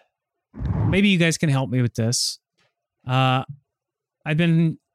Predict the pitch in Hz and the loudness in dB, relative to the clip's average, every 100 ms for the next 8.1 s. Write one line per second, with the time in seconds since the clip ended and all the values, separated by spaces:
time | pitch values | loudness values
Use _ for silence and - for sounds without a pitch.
0 | _ - 160 202 196 175 139 156 139 139 | _ -2 2 4 2 0 0 0 0 0
1 | 123 117 117 139 _ _ 123 117 107 117 | -2 0 -2 -6 _ _ -6 -4 -4 -4
2 | - _ _ _ _ _ _ _ _ _ | -6 _ _ _ _ _ _ _ _ _
3 | _ _ _ _ 127 123 123 120 123 120 | _ _ _ _ -2 2 2 2 0 0
4 | 123 _ _ _ _ _ _ _ - - | -4 _ _ _ _ _ _ _ 6 8
5 | - 135 131 - 349 - - - _ - | 10 10 8 2 -6 -14 -20 -20 _ -8
6 | - 190 185 160 160 170 156 160 165 156 | -2 0 0 0 -2 0 -2 0 -2 0
7 | 143 123 135 131 123 120 127 123 117 - | 0 0 2 2 0 -2 0 0 -2 -10
8 | - | -18